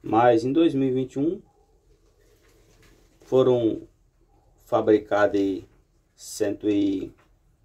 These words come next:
trinta e sete milhões e quinhentos mil unidades, né?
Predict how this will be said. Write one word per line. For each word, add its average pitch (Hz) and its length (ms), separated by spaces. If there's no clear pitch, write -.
trinta 101 300
e - 20
sete 101 320
milhões 101 640
e 92 140
quinhentos 107 500
mil 101 420
unidades, 92 520
né? 87 220